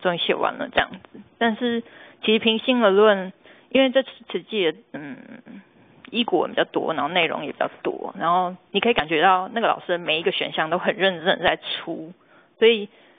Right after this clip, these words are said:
相对的，你的细心跟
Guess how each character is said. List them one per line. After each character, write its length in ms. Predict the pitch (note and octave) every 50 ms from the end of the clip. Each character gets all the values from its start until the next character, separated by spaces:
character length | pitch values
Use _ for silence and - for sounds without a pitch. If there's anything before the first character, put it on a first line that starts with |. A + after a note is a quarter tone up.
| _ _ -
相 200 | - A#3 A#3+ B3
对 160 | C4 A#3+ A3+
的， 240 | F#3+ E3+ D#3+ - - _ _ _ _ _ _ _ _ _ _ _ _ _
你 160 | G3 F#3+ F#3
的 100 | F3+ F3+
细 340 | F3+ - - - B3+ A3+ G3+
心 440 | F#3 - - E3+ E3 E3+ E3+ F3 E3+
跟 540 | - G3 E3+ E3+ F3+ F#3 F#3 F#3+ G3 F#3+